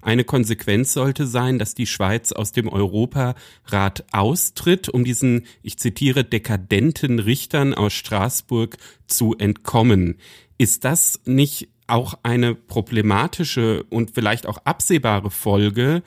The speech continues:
dass dann auch die Akzeptanz des Europarates und auch des Gerichts in den Mitgliedstaaten nach solchen Entscheidungen zurückgehen könnte?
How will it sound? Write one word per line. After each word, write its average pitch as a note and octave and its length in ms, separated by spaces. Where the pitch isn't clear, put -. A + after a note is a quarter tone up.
dass - 440
dann A#2 200
auch - 120
die - 160
Akzeptanz - 760
des - 240
Europarates C3 880
und A2+ 160
auch G#2 160
des - 240
Gerichts G#2+ 580
in A2+ 140
den A2+ 140
Mitgliedstaaten B2 1000
nach A2 160
solchen A2 360
Entscheidungen G#2+ 760
zurückgehen A2 640
könnte? F2 460